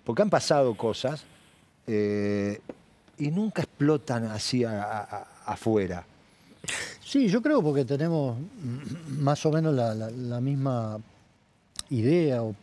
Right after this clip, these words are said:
Speaker 2: no sé, personalidad, pero sí idea de, de lo que queremos. Entonces, cuando, cuando esto, esto es así, es todo más fácil, ¿viste? Porque cada uno ocupa su lugar, nadie está pisándose el otro.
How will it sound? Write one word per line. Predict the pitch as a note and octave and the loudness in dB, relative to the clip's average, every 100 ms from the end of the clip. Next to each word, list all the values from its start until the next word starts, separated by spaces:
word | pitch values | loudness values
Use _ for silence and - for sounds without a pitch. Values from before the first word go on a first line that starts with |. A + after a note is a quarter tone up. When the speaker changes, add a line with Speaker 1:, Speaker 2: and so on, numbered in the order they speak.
| - _ _ _ _ | -18 _ _ _ _
Speaker 2:
no | C3+ A#2+ | -8 -4
sé, | C3 | -2
personalidad, | A#2 G#2 B2 B2+ F3 E3 | -2 -2 -2 0 2 2
pero | A#2+ | -2
sí | A#2 E3 | -4 0
idea | D3+ D#3 D#3 | 2 2 2
de, | C3 A2+ A2 | 0 -4 -4
de | A2+ | -4
lo | A#2 | -4
que | A#2 | -4
queremos. | G#2 C3 F#3 C3+ | -2 0 0 0
Entonces, | A#2+ C#3+ C#3 - - - - - - _ - | -2 -2 -2 -4 -20 -20 -20 -20 -20 _ -4
cuando, | B2 B2 B2 | 0 2 0
cuando | G#2+ B2 C3 | 0 0 2
esto, | C#3+ - C#3 B2 A#2 A#2 C3+ E3 D#3+ | 0 0 0 0 0 -4 -6 -8 -6
esto | C3 C#3+ | -2 0
es | C3 | 0
así, | B2 A3 D#3+ | 2 2 2
es | A#2+ | 2
todo | C#3 | 0
más | A#2+ G#2+ | -2 0
fácil, | F3+ C#3+ - B2 | 2 2 0 -2
¿viste? | C#3 C3 | 0 0
Porque | A2+ G#2 | -2 -2
cada | B2+ B2 | 0 0
uno | B2+ A#2+ | 0 0
ocupa | A#2+ A2 | 0 -2
su | - | -2
lugar, | A#2+ C#3 E3+ D#3 | 0 4 4 4
nadie | C3+ B2+ A#2+ | 0 0 -2
está | A2 C3 | -2 -4
pisándose | - - C3 A#2+ G#2+ A#2+ | -4 -2 -2 -2 -4 -2
el | C3 | 0
otro. | E3 C#3+ D3+ C#3+ | 0 0 0 0